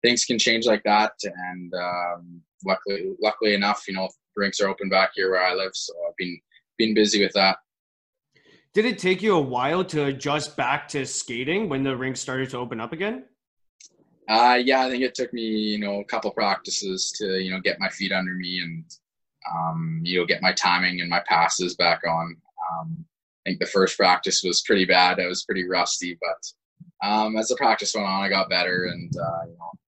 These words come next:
Speaker 1: now I'm, I feel, feel normal back on the ice, and, uh, yeah, it's been good so far.
Speaker 2: It's like relearning the sport all over again.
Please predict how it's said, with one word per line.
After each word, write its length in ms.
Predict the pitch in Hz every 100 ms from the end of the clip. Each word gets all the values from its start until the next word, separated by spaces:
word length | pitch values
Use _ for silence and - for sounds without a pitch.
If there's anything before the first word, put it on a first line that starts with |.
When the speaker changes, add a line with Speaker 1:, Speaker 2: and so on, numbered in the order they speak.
| -
Speaker 1:
now 240 | 92 92
I'm, 220 | 92 90 85
I 40 | 90
feel, 380 | - 92 90 87 -
feel 180 | 95
normal 320 | 95 92 95 92
back 200 | 92 -
on 60 | 90
the 100 | 92
ice, 300 | 95 - 85
and, 140 | 85 - - _ _ _ _ _ - - 92
uh, 60 |
yeah, 160 | 101 95
it's 120 | -
been 160 | 95 92
good 160 | 95
so 120 | - 95 -
far. 180 | 98 - _ _ _ _ -
Speaker 2:
It's 140 | 185
like 120 | 226
relearning 540 | 170 208 202 190 220 202
the 100 | 160
sport 380 | - 170 180 160
all 240 | 165 170
over 220 | 202 180
again. 500 | 147 123 113 104 104